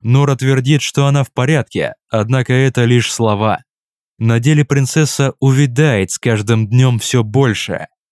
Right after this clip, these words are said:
Из нее будто выкачали жизнь, свет ушел из глаз, уступив место тоске и апатии. Я каждый день наблюдаю за Норой, но помочь не могу,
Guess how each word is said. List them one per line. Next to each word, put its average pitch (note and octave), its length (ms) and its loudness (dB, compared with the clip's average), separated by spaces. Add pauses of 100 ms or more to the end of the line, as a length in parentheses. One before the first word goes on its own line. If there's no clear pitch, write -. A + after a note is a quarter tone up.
(340)
Из A2+ 200 0
нее A2 280 4
будто G#2+ 400 0
выкачали A2 500 0
жизнь, G#2 460 0 (320)
свет A#2+ 400 0
ушел G#2+ 340 0
из F#2+ 80 -4
глаз, G2+ 400 -6 (160)
уступив A2+ 480 -2
место A2+ 340 0
тоске G#2+ 600 -2
и A2+ 100 0
апатии. G#2 680 -4 (680)
Я A#2 340 0
каждый C#3 360 0
день C#3 200 2
наблюдаю G#2 560 0
за G#2 140 0
Норой, G2+ 420 0
но A#2 180 0
помочь B2 460 -2
не A#2 120 2
могу, A2 420 -2